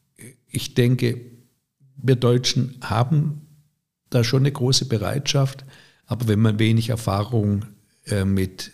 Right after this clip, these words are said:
äh, anders tickenden, mit Leuten anderer Religion hat,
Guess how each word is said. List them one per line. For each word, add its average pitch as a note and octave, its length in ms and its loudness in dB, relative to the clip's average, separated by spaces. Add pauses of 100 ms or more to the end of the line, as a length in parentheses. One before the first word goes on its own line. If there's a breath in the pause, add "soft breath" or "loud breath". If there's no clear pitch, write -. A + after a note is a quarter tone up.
(140)
äh, G2+ 260 -6 (340)
anders A2 760 0 (480 loud breath)
tickenden, B2+ 1120 0
mit A2+ 200 2
Leuten A2 300 2
anderer A2 460 -2
Religion G#2+ 720 0
hat, A2 260 -2